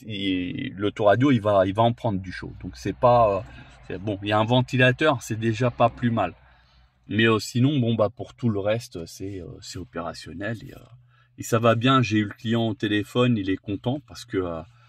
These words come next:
lui, euh, ça fonctionnait pas du tout. Et, euh, là,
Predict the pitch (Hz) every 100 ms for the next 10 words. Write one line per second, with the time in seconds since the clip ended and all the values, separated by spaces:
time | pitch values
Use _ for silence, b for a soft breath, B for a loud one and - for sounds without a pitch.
0 | b b b - 95 113 92 - 90 -
1 | - 95 92 - 101 87 - 110 b b
2 | b b - 80 78 71 69 73 90